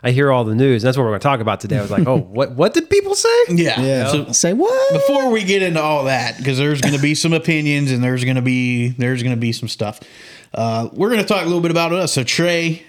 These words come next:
Speaker 2: as everybody, we've talked about on a few episodes, fishing the Piedmont Bass Classic or the P B C. You fish Gasson on Saturday. How'd that go, Trey?
Speaker 3: Man, it, it was, uh,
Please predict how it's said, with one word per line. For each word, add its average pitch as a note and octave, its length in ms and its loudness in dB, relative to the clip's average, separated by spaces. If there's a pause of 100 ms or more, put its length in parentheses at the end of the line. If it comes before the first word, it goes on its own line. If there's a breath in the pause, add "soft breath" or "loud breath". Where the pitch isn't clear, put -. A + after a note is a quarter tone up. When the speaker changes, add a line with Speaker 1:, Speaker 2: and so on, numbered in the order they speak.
(120)
Speaker 2:
as B2+ 180 0
everybody, C3 380 0
we've B2+ 160 0
talked B2+ 220 -2
about A#2+ 160 0
on A#2 60 -2
a A#2 40 -10
few B2+ 140 0
episodes, B2 360 -2
fishing A#2+ 300 -2
the A2+ 80 -2
Piedmont A#2 400 -2
Bass B2 260 -2
Classic B2+ 380 -2
or B2+ 80 -2
the A2+ 80 -2
P B2+ 220 -2
B B2 120 0
C. C3+ 380 -2 (500 loud breath)
You A#2+ 120 -10
fish - 260 -4
Gasson B2+ 400 0
on A#2 80 0
Saturday. A#2 320 0
How'd B2+ 120 0
that B2 100 0
go, A2 140 -2
Trey? A#2 240 -2 (500)
Speaker 3:
Man, F3 300 2
it, E3 320 -2
it D3+ 120 2
was, E3 380 0
uh, C#3 380 2